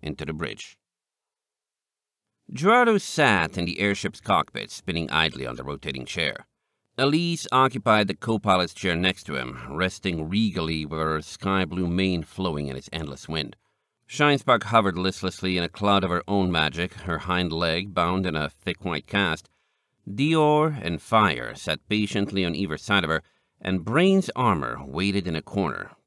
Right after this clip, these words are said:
patient and empty. "Well, gentle ponies," Ehrenby growled, choosing to stand,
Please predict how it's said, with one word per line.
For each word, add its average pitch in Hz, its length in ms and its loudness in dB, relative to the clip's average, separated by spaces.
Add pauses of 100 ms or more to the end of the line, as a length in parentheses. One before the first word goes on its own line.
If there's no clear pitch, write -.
(120)
patient - 500 -6 (180)
and 73 160 -16
empty. 78 400 -10 (600)
"Well, 82 640 4
gentle 73 340 -4
ponies," 80 580 -2
Ehrenby 87 380 2
growled, 85 440 2
choosing 85 300 -2
to 82 100 -6
stand, 87 380 -2